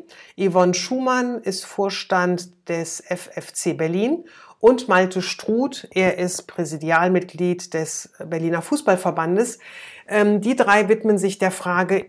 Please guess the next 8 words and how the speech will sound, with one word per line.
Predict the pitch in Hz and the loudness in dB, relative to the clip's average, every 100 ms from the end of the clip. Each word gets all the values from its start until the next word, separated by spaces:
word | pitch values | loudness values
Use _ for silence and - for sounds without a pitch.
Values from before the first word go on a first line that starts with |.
| - | -2
Ehrenamt | 202 247 269 220 180 190 | 6 6 6 2 2 2
am | 170 | 0
Ende, | 165 175 196 180 | -2 0 0 0
wie | 170 | -2
Vorstände | - 185 185 180 165 | -2 -2 0 -2 -2
das | 156 160 | -2 -4
ändern | 165 160 135 | -2 -2 -4
können. | 135 139 135 | -6 -8 -10